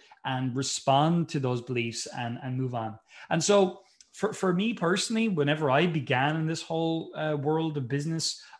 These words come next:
I used to really think, "Well, if I, if, if I fail, that means it's all, it's all over." And again,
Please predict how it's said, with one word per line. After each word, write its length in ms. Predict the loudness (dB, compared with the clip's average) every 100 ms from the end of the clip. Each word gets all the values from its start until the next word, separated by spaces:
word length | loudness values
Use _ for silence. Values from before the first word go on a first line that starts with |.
| -4
I 200 | 0 2
used 480 | 4 2 2 0 0
to 160 | 0
really 320 | 0 -2 -2 -2
think, 300 | -4 -6 -2
"Well, 300 | 0 0 -4
if 200 | -6 -4
I, 300 | -4 -6 -10
if, 200 | -14 -18 -16 -10
if 240 | -8 -6
I 80 | -6
fail, 640 | -6 -6 -2 0 0 2
that 260 | 2 2 0
means 460 | -6 -6 -6 -8 -12 -16 -10
it's 160 | -4
all, 340 | 0 2 0 -2
it's 140 | -4
all 220 | 0 0 0
over." 380 | -2 -4 -6
And 140 | -4 -6
again, 500 | -2 0 0 -2